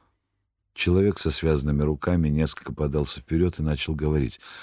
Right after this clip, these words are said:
«Добрый человек, поверь мне».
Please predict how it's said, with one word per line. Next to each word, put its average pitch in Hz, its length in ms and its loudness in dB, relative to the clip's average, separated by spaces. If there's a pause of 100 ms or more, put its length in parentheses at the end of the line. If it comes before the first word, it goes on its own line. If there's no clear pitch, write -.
(560)
«Добрый 85 340 4
человек, 69 540 2
поверь 95 500 4
мне». 58 240 -2